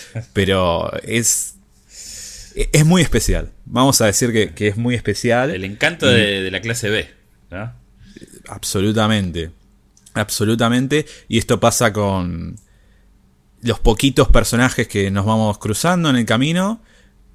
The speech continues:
Speaker 1: que es básicamente un personaje femenino al cual en un momento intentamos rescatar,
Speaker 2: Hmm.
Speaker 1: y después, eh, cierto gimmick que tiene toda la aventura, que es rescatar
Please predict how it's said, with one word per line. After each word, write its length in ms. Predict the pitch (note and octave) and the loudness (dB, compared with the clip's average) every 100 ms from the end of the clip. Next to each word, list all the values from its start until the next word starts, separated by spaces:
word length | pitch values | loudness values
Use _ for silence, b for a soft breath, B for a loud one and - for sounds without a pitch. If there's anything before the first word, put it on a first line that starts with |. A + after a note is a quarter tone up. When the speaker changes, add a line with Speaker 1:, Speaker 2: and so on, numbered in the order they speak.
| _ | _
Speaker 1:
que 220 | - G#2 G#2 | -2 2 4
es 80 | |
básicamente 840 | A2+ G#2+ A2+ G#2 G#2+ G2 F#2 F2+ E2 - | 4 2 2 2 2 0 0 -4 -6 -8
un 460 | - A2+ A2 G#2 G2+ | -4 -2 0 -2 -2
personaje 440 | G#2 A2 A2+ A#2 | -2 0 0 0
femenino 680 | G#2+ G#2 A2 B2+ C#3+ C#3+ F#3 | -2 0 2 2 2 -2 -6
al 140 | - F#2+ | -10 -4
cual 160 | G#2 | 0
en 80 | G2+ | 0
un 60 | A2 | 2
momento 320 | G#2 A2 G#2 | 2 2 0
intentamos 460 | G2 F#2+ G#2+ G#2 G2+ | -2 -2 0 0 0
rescatar, 640 | - G#2+ G2+ B2 C#3+ F#3+ b b b b _ | -4 -4 0 2 2 -4 b b b b _
Speaker 2:
Hmm. 60 | G#2 | -2
Speaker 1:
y 120 | A#2+ | 2
después, 600 | A#2+ - C#3 D#3+ F3 - b b - | 2 4 2 4 0 -6 b b -2
eh, 240 | G2+ G2 | 2 2
cierto 720 | - C3 B2 A#2 B2 A2+ A2 | 2 2 2 2 2 2 2
gimmick 420 | B2 F3 E3 - - | 2 0 -2 -8 -10
que 100 | F#2+ | -6
tiene 600 | G2+ G#2+ G#2 G2 F#2 F2+ | -2 0 0 0 -2 -2
toda 160 | G2+ A#2 | 0 2
la 80 | A#2+ | 2
aventura, 540 | B2 C#3 D#3 E3+ F3 | 0 0 0 0 0
que 80 | A2 | 0
es 200 | A#2+ - | -2 -6
rescatar 840 | - A2+ A2+ - G#2+ A#2 A#2 C#3+ | -6 -2 0 0 0 2 2 2